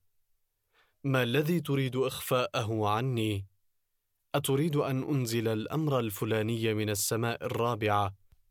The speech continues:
فأضعه الآن نصب عينيك؟" وعلى كل حال، فقد تشرفنا في تلك الأثناء لمدة عشرة أيام بالذهاب إلى الكاظمية وسامراء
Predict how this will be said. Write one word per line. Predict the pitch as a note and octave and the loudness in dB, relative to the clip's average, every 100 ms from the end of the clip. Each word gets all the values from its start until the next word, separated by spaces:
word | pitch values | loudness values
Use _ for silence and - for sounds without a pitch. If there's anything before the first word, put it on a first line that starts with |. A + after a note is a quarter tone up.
| - | -10
فأضعه | - A2 C#3+ D3 D#3 C#3 A#2+ | -2 0 2 2 0 0 0
الآن | A#2+ - E3 C#3+ | -2 -2 0 0
نصب | A#2 A2+ - A2+ | 0 -2 0 2
عينيك؟" | G#2+ A2 G#2+ C3 A#2+ G2+ - - - _ _ _ _ _ _ _ _ - | 2 2 0 0 -2 -6 -16 -20 -20 _ _ _ _ _ _ _ _ -4
وعلى | A#2+ A2+ G#2+ G#2+ | 2 2 2 -2
كل | G2 D3+ B2+ | -2 0 0
حال، | - D3+ C#3 B2 - _ _ _ | 0 0 0 -2 -8 _ _ _
فقد | - E3 D3+ D3 | -6 -4 -2 0
تشرفنا | B2+ C3 A#2 C3+ E3 D3+ | 0 2 0 0 0 0
في | C#3+ A2+ | 0 -2
تلك | A#2 G#2 A#2 | -4 -2 -2
الأثناء | A#2 A#2 - C#3 C#3 | -2 -4 -2 -2 0
لمدة | B2 A2 A2+ A2 A2 A2+ | 0 0 -2 -2 -4 0
عشرة | G#2+ B2+ - D3 D3 | 0 0 -2 -4 -4
أيام | A#2+ A#2 A2 C3 A#2+ A2 A2 - _ _ - | -4 -2 0 0 0 -2 -4 -10 _ _ -6
بالذهاب | C3 A#2+ B2 D#3+ D3 | -4 -2 0 0 0
إلى | C3 B2+ A#2+ | 0 0 0
الكاظمية | G#2+ C3 A#2+ A#2 A#2+ C#3+ C#3 A#2+ | -2 -2 -2 0 0 0 0 0
وسامراء | A2 G#2 A#2 G#2+ G#2 A2+ C3 A#2+ | 0 0 0 0 0 0 0 0